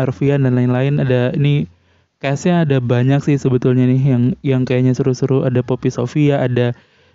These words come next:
tentu saja ada Nicholas Saputra dan Ariel Tatum, ada Iwake, Iwake gokil sih. Ada Aryo Wahab, ada Revaldo. Eh, bentar deh, kenapa nggak ada ya bapak-bapak itu ya?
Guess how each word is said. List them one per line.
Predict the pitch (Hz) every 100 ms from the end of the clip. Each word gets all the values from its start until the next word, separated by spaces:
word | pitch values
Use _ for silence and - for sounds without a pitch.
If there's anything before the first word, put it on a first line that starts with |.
| _ _
tentu | 147 147
saja | 156 175 151
ada |
Nicholas | 139 139 135 139
Saputra | 143 139 139 147
dan | 135 139
Ariel | 131 127
Tatum, | 139 139 147 139
ada | 131
Iwake, | - 135 123 123 - 165 156
Iwake | 127 120 - 123
gokil | 117 127
sih. | - 117 - _ _ _ _
Ada | 139 127 131 127 127 127 127 127 -
Aryo | 135 127 120
Wahab, | 143 165 143 151 - - _ _
ada | 143 131 127 123 120 117
Revaldo. | 117 113 151 160 160 156 131 139 - _ _ _ _ _ _ _ _ _ _ _ _ _ _ _ _
Eh, | 151
bentar | 143 131 139 156
deh, | 123 107 -
kenapa | 139 135 135
nggak | 127 123 143
ada | 156
ya | 135
bapak-bapak | 131 135 131 139
itu | 139
ya? | 131